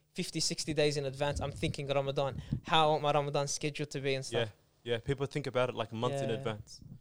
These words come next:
Speaker 2: You go, yeah, yeah. That's, that's crazy. That's crazy. <laughs> I was about to say something, guys. Like, let me hold that back.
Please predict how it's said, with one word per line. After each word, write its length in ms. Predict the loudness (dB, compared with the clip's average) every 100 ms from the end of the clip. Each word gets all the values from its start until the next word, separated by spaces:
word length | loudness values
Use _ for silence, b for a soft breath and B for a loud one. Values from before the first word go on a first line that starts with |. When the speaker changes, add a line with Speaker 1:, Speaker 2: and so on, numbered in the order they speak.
| -14
Speaker 2:
You 80 | -4
go, 120 | 0
yeah, 100 | 0 -4 b b _ _ -12
yeah. 160 | -10 -10 -16 _ -18 -16
That's, 240 | -16 -18 -20 _ -20
that's 260 | -18 -18 _
crazy. 300 | -20 -20 -20 _ _
That's 140 | -14 -8
crazy. 360 | -8 -8 -14 -16 _
<laughs> 220 | -16 -8
I 40 | -6
was 80 | 4
about 120 | 4
to 60 |
say 160 | 4 0
something, 380 | 0 -4 -4 -4
guys. 260 | -4 -4
Like, 120 | -6 -8 -6
let 100 | -4
me 40 |
hold 180 | -4 -6
that 180 | -8 -8
back. 300 | -8 -8 _